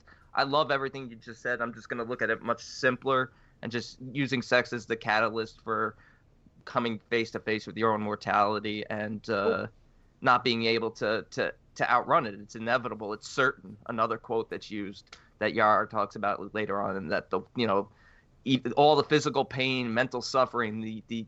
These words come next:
Speaker 1: the, the one thing that's certain is that it is certain, and, and that's, you know, death. And, uh, you know, you become aware of that as you grow up, and that first act in, in growing up and becoming an adult and becoming aware of these types of things are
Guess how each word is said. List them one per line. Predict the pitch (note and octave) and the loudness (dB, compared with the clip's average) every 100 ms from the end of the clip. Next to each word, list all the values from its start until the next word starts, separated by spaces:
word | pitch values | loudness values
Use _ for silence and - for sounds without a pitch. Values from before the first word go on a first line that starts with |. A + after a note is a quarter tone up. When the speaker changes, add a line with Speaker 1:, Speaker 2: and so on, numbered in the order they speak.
| - | -6
Speaker 1:
the, | A#2 A2 | -4 -4
the | A#2 A2 G#2+ _ _ - - | -6 -6 -8 _ _ -14 -6
one | A#2 B2+ B2 | 2 4 4
thing | B2 | 2
that's | G#2 G#2 | 0 -2
certain | - C3 A#2 A2 | 2 4 2 -4
is | G#2+ G2 | -6 -4
that | G#2 G#2 | -2 -2
it | G#2+ | 0
is | A2+ G#2+ | 0 -2
certain, | - F2 - G#2 - - - | -6 -6 -6 -10 -10 -10 -8
and, | G#2+ G#2 - | -6 -6 -4
and | G#2+ | -4
that's, | G#2+ G#2 - - - B2+ | -4 -8 -14 -16 -10 -4
you | A2 | -2
know, | A2 - | -4 0
death. | C3+ G#2 - - _ - - _ - | 2 2 0 -12 _ -20 -20 _ -6
And, | G2 G2+ G2 | -4 -4 -2
uh, | G2 G2 G2 G2+ | 2 4 4 2
you | G#2+ | -2
know, | G#2 | -4
you | G#2 A2+ | -2 -2
become | A2+ A#2+ G#2+ | -2 2 2
aware | G#2 A2+ G#2+ | 4 4 4
of | G2+ | 2
that | G2+ - | 0 -2
as | A2 G2+ | -4 -6
you | G#2 | -6
grow | G#2+ G#2+ | -4 -2
up, | A2 G2+ | -2 -4
and | G#2+ | -4
that | F#2 - | -4 -2
first | G#2+ G2+ - | 0 0 0
act | G#2+ G#2+ C#2+ | 0 0 -4
in, | G#2 G#2 - _ - | -6 -8 -14 _ -8
in | A2+ | -4
growing | A2 G#2+ G#2+ A2 | 2 4 4 4
up | G#2+ | 2
and | G#2+ | -2
becoming | G#2 G#2+ G#2 G#2 | -4 -2 -2 -4
an | G#2+ | -4
adult | G#2+ G#2 G#2 | 0 0 0
and | - | -8
becoming | - G#2 G#2 | -6 -6 -4
aware | G2+ G#2 G#2 | -4 -2 0
of | G#2+ | -2
these | G#2+ G2+ | -6 -6
types | - - - | -4 -4 -8
of | |
things | - G#2 G2 - | -10 -8 -8 -6
are | F#2 | -6